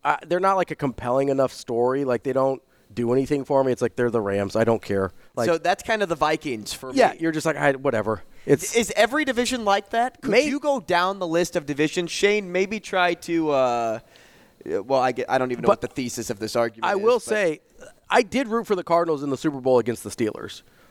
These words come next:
Speaker 1: Like, I was actively, when they played, it was Kurt Warner and Larry Fitzgerald and Anquan
Speaker 2: See, I had a
Speaker 1: Boldin.
Speaker 2: different rooting interest for the Cardinals because of Kurt Warner. Uh,
Speaker 1: Sure. But, like, i-, in that game, like, I liked Kurt Warner 'cause of his story, but I was always a really big Larry Fitzgerald fan. Anquan Boldin was a Florida State guy, so I really liked Anquan Boldin.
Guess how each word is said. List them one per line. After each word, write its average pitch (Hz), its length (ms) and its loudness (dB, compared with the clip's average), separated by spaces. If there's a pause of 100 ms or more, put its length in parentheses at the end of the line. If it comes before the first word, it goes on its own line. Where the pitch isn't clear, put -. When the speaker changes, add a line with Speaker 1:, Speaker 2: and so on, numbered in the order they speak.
(120)
Speaker 1:
Like, 139 160 -2
I 170 100 4
was 156 160 -2
actively, 156 420 0
when 147 260 0
they 156 100 2
played, 160 420 0 (200)
it - 60 -2
was 123 100 0
Kurt 175 240 2
Warner 151 500 0
and 135 140 -4
Larry 139 220 2
Fitzgerald 135 640 0
and 131 180 -4
Anquan 139 200 0
Speaker 2:
See, 120 120 -2
I 131 60 2
had 127 100 2
a 131 40 -4
Speaker 1:
Boldin. 131 60 -6
Speaker 2:
different 156 300 -6
rooting 131 280 0
interest 120 300 -6
for - 80 -10
the 120 60 -6
Cardinals 110 400 0
because 110 220 -10
of 104 80 -14
Kurt 107 200 -4
Warner. 110 320 -4 (380)
Uh, 120 60 -6 (140)
Speaker 1:
Sure. 151 280 0 (240)
But, 208 140 4
like, 196 200 0
i-, 196 140 -4
in 233 200 4
that 233 200 -2
game, 202 380 -2 (220)
like, 165 120 -4
I 214 120 2
liked 190 240 -2
Kurt 175 180 -4
Warner 160 200 2
'cause 165 160 0
of 143 60 -10
his 123 80 0
story, 143 460 0 (340)
but 147 280 2
I 147 100 2
was 151 140 -2
always 143 200 0
a 143 40 -8
really 139 160 0
big 143 120 -2
Larry 135 220 2
Fitzgerald 123 480 -2
fan. 127 220 0
Anquan 143 420 0
Boldin 131 280 0
was 123 140 0
a 120 60 -4
Florida 131 260 0
State 127 260 -2
guy, 127 220 2
so 117 140 -6
I - 20 -2
really 120 200 -2
liked 127 180 2
Anquan 131 320 0
Boldin. 120 420 0